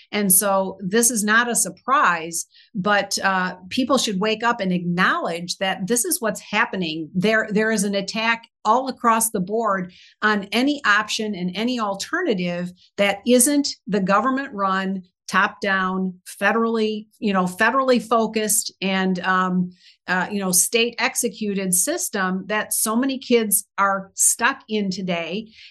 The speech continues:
and, uh, were let down by in the last two years. So this is not a surprise, but parents support ki-, their, you know, their ability to have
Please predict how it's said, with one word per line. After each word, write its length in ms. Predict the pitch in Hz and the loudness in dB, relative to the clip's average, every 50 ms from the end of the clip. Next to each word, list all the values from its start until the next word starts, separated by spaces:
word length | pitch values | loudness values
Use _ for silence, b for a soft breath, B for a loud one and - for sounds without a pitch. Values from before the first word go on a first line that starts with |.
| B B | B B
and, 380 | 214 220 214 208 208 208 202 - | 0 2 2 2 2 0 -2 -2
uh, 160 | 202 196 - 233 | -2 -2 -2 0
were 180 | 214 226 226 226 | 0 0 2 4
let 300 | 226 240 247 240 214 180 | 4 4 2 2 -2 -2
down 340 | - 185 240 294 311 262 | 2 2 2 2 2 0
by 400 | 185 180 175 175 180 180 180 180 185 | 0 0 0 -2 -2 -2 -4 -6 -8
in 140 | 196 196 196 | -8 -6 -4
the 100 | 196 196 | -4 -2
last 360 | 208 208 208 214 220 220 - | 0 0 0 0 -2 -2 -4
two 180 | - 233 226 | -2 0 0
years. 540 | 208 190 208 254 277 233 165 147 151 - - b b b b b b | 0 0 0 0 0 0 0 0 -2 -4 -8 b b b b b b
So 380 | b - 247 233 220 - 196 175 | b 2 4 4 4 2 0 2
this 200 | 220 254 254 311 | 2 2 2 2
is 100 | 262 226 | -2 0
not 200 | 269 254 254 240 | 2 2 2 2
a 40 | 226 | 2
surprise, 840 | - - 185 180 - - 269 330 330 226 190 175 180 190 185 185 - _ _ _ _ _ _ - | 0 -2 -2 -4 -6 -2 0 2 2 2 2 0 -2 -4 -6 -6 -8 _ _ _ _ _ _ -8
but 360 | 185 175 175 220 220 220 - - - | -6 0 0 0 0 0 -4 -10 -10
parents 720 | - - 277 294 320 269 220 196 202 202 - - - - _ _ _ _ _ | -4 0 2 2 4 4 2 2 2 0 0 0 -2 -4 _ _ _ _ _
support 680 | - - - 233 185 220 - 240 226 220 226 220 220 - _ _ _ _ _ _ _ _ | 0 2 2 2 0 0 2 2 4 4 4 2 0 -4 _ _ _ _ _ _ _ _
ki-, 180 | - - 196 185 202 214 | -12 -12 -10 -4 -2 0
their, 300 | 202 180 220 214 - 220 185 180 185 - | 2 4 4 2 2 0 -2 -4 -4 -4
you 160 | 220 - 220 214 | -4 -4 -2 0
know, 260 | 202 202 180 170 175 | 0 0 0 -2 0
their 260 | 180 220 226 254 262 | 2 4 4 4 4
ability 580 | - 220 180 208 202 185 202 190 185 185 185 180 180 | 2 2 -2 -4 -4 -6 -4 -4 -2 -2 -2 -4 -4
to 160 | - 214 185 | -2 -2 -2
have 460 | 180 - 220 214 214 208 208 190 180 | -2 -2 -2 0 2 2 0 0 -4